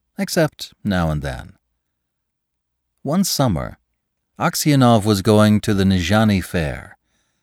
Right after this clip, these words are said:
and as he bade goodbye to his family, his wife said to him, "Ivan Dmitrich, do not start today.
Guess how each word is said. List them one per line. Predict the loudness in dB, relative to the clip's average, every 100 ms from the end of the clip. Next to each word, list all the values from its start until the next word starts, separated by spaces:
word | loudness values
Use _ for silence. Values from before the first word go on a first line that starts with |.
| _ _ -10
and | -8
as |
he | -6
bade | -2 0 0
goodbye | -2 0 0 2
to |
his | 0 -4
family, | -2 0 0 -2 -6 -12 _ _ _ _ _
his | -8 -4
wife | 0 2 0 -4 -12 _ _
said | -8 -4 -4
to | -2
him, | -2 -2 -4 _ _ _ _ _ _ _ _ -6
"Ivan | 0 2 2 0
Dmitrich, | 0 0 -2 -4 -6 -6 -10 -10 _ _ _ _ _ _ -10
do | -4
not | -2 -2 -4 _
start | -10 -6 -4 -6 -10 -20 _
today. | -14 -10 -10 -10 -16